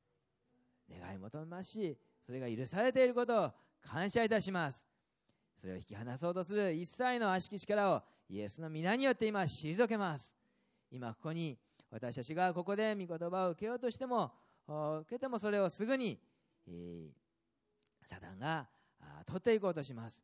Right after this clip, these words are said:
それは私たちの心が固くならない時に、心にすぐに入っていきません。今、どうぞ砕いてください。私たちを打ち砕いてください。本当に砕かれて、私たち柔らかくされたあなたの御言葉を受け取り、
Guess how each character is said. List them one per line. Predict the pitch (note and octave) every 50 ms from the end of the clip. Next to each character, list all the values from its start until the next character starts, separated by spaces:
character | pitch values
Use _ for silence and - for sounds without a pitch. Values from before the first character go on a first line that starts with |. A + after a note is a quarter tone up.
| _ _ _ _
そ | - D#3
れ | D3+
は | B2+
私 | C3 C#3+ C#3+ -
た | E3+ D3+
ち | E3
の | F#3 F3+ E3+
心 | E3+ F3 F3 G3+ G#3
が | G#3 G3+ F#3+
固 | D#3 E3+ E3 D3+ F#3+ F#3
く | G#3+
な | A#3 A3+ A#3
ら | A#3
な | A3+
い | A#3 A3
時 | B3 A3+ G#3 A3
に、 | G3+ D#3 - - _ _ _ _ _ _ _ _ _ _ _ _ _ _ _
心 | - - G#2+ - A2 A2+ A#2
に | A#2+ A#2 A2+
す | - - B2
ぐ | C3+
に | D3 C3
入 | B2 D#3+ G3
っ | A3+
て | A3+ C4+ B3
い | G#3
き | G#3
ま | A3 G#3+ G#3
せ | G3 G#3 G3+ F#3
ん。 | D#3 E3
今、 | G3+ A3+ B3 A3+ F#3+ B2+ - _ _ _ _ -
ど | B2+ D#3 F3+
う | F#3+
ぞ | G3 G3 F#3 E3 -
砕 | - - A2+ A#2 D#3+ F3+
い |
て | F3+ A#3+ A3
く | A3+
だ | A3 G#3
さ | F#3+ F#3 G3 F3 D3
い。 | A2 - - _ _ _ _ -
私 | A2 - A2+ G#2 G#2+
た | B2+ A#2
ち | - E3
を | E3 E3
打 | E3 D#3
ち | - -
砕 | - F3+ F#3 G3+ A3 C4
い | C4
て | B3 B3
く | A3+ A3+
だ | A#3+ A#3
さ | F#3 G#3 G#3 F#3+ E3
い。 | C3+ - - _ _ _
本 | - - - A#3+
当 | A3+ B3+
に | B3+ G#3
砕 | - G3+ G#3 A#3+
か | A#3 A#3+ A#3+
れ | A#3 A3+
て、 | G3 E3 B2 F#2+ - _ _ _ _ _ _ _ _ _ _
私 | - - F2+ E2 -
た | A2+
ち | A#2 B2+
柔 | A#2+ B2+
ら | C#3 D#3+ G3 A3 A#3
か | A#3 C#4 C4+
く |
さ | - C4+ C4+
れ | B3+ A3+
た | A3 G#3
あ | G#3+
な | G#3+ G#3
た | G3 F#3+
の | F3+ E3+
御 | E3
言 | D#3 D#3+ D#3 D3 D3+
葉 | C#3+ C#3 C3+ B2+
を | A2+ G2+ - - _ _ _ _ _ _ _ _ _ _ _ _ _ -
受 | - -
け | - -
取 | - G2+ G#2+ G#2
り、 | G2 F2+